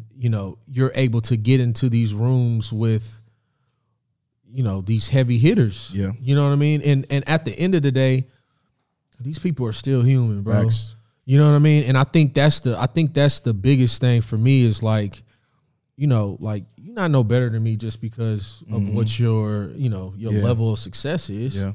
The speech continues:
Speaker 2: You know
Speaker 1: yeah.
Speaker 2: what I mean? It's just, it just so happened that you got there faster than I did.
Speaker 1: Yep.
Speaker 2: <laughs> You know what I mean? And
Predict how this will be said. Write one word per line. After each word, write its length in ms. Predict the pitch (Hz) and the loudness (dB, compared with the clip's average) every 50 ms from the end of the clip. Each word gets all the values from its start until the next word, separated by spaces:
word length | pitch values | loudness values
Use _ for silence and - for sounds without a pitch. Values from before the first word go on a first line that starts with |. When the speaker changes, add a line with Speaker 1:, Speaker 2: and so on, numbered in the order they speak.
| - | -8
Speaker 2:
You 120 | - 123 143 | -4 0 0
know 20 | |
Speaker 1:
yeah. 40 | 143 | 2
Speaker 2:
what 40 | 139 | 2
I 40 | 139 | 2
mean? 180 | 143 147 151 160 | 2 2 0 0
It's 100 | 143 - | 0 -2
just, 240 | 131 117 110 - | -2 -4 -2 -2
it 80 | 143 143 | -2 0
just 220 | 139 143 135 - | 0 0 0 0
so 120 | - 135 127 | -2 -2 -2
happened 300 | 139 139 139 - 135 123 | 0 -2 -2 -2 -4 -6
that 160 | 120 113 - | -6 -6 -6
you 60 | 156 147 | -6 -4
got 240 | 123 123 123 131 | -4 -2 -4 -4
there 160 | - 170 - - | -4 -4 -4 -4
faster 380 | - 135 156 175 165 - 131 | -4 -4 -4 -4 -4 -4 -6
than 180 | 107 101 98 92 | -6 -6 -8 -8
I 80 | 95 | -10
did. 320 | 95 92 87 82 - - 98 | -10 -12 -12 -14 -10 -4 -2
Speaker 1:
Yep. 180 | 95 101 104 107 - | -2 -2 -2 -4 -10
Speaker 2:
<laughs> 520 | - - _ _ - - - - - - | -20 -20 _ _ -2 0 2 2 2 4
You 120 | 170 170 | 4 6
know 60 | 170 170 | 6 6
what 80 | 165 170 | 6 6
I 40 | |
mean? 240 | 165 175 175 180 180 - - - - - | 4 4 2 2 0 -2 -8 -14 -4 0
And 320 | 147 147 135 131 117 110 | 4 4 6 4 4 2